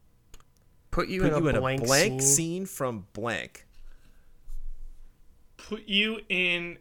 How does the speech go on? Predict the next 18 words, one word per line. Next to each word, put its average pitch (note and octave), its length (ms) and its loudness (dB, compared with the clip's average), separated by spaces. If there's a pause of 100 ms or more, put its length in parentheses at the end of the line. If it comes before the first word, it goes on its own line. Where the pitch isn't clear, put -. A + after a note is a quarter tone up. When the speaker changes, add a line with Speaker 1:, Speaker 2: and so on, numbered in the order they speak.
Speaker 3:
a F3 60 -2
Speaker 1:
A D#3 80 -2
Speaker 3:
shocking F#3 760 2
scene F#3+ 800 0 (120)
from E3 260 -10
a E3 60 -4
Pixar C#3+ 560 -6
movie. B2+ 420 -8 (1600)
Speaker 2:
And A2+ 120 -8
render, A#2 320 -4
render A2+ 300 -6
it G#2 60 -6
all G#2+ 140 -2
convincingly. G2 580 -10
Speaker 1:
An C#3 140 0
action D3+ 500 4
Speaker 3:
Mm-hmm. - 40 2
Speaker 1:
scene C3+ 680 2